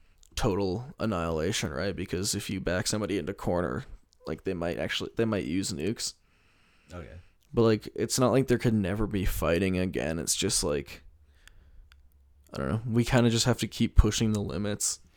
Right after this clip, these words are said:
Speaker 2: It's gonna be new, more and more different types of warfare and
Speaker 1: Yeah.
Speaker 2: different strategies.
Speaker 1: I mean, it's sort of like a bottle of, it's something America started <laughs> after the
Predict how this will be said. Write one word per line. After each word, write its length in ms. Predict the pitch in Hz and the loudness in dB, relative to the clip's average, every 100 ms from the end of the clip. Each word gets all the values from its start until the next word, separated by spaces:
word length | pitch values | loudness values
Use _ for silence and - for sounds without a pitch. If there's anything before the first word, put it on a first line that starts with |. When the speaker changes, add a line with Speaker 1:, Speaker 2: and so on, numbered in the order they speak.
| - | -20
Speaker 2:
It's 100 | - | -14
gonna 140 | 110 101 | -10 -10
be 20 | |
new, 300 | 95 95 95 - - 50 | -8 -8 -10 -16 -20 -20
more 300 | 92 98 101 | -14 -12 -10
and 80 | 95 | -10
more 380 | 92 95 92 87 - - - - | -10 -10 -10 -12 -14 -18 -18 -8
different 320 | 87 87 80 | -8 -8 -4
types 320 | - 85 - | -4 -4 -12
of 100 | 80 80 | -16 -14
warfare 680 | 80 80 - 80 80 78 65 | -14 -14 -16 -16 -14 -18 -18
and 260 | 76 76 73 - _ _ - | -20 -20 -20 -20 _ _ -4
Speaker 1:
Yeah. 440 | 120 104 85 120 - - - | 0 2 0 -2 -8 -20 -20
Speaker 2:
different 240 | - 78 78 | -16 -16 -16
strategies. 760 | - 76 76 73 78 73 73 - | -12 -12 -12 -14 -16 -16 -10 2
Speaker 1:
I 80 | 127 | 4
mean, 180 | 131 | 6
it's 140 | 127 - | 4 4
sort 220 | - 143 | 6 6
of 80 | 139 | 6
like 140 | 147 | 4
a 60 | 143 | 4
bottle 520 | 107 98 107 107 104 | 0 -2 0 0 0
of, 360 | 104 - - - _ _ _ _ _ _ - - | -4 -10 -16 -20 _ _ _ _ _ _ -12 -2
it's 140 | - | 4
something 320 | 156 151 175 | 4 6 4
America 480 | 131 107 107 110 110 | 4 2 0 0 -2
started 480 | - - 107 110 - | -2 -2 -2 4 8
<laughs> 0 | |
after 380 | 147 - - 156 | 8 8 6 6
the 260 | - 120 | 6 -2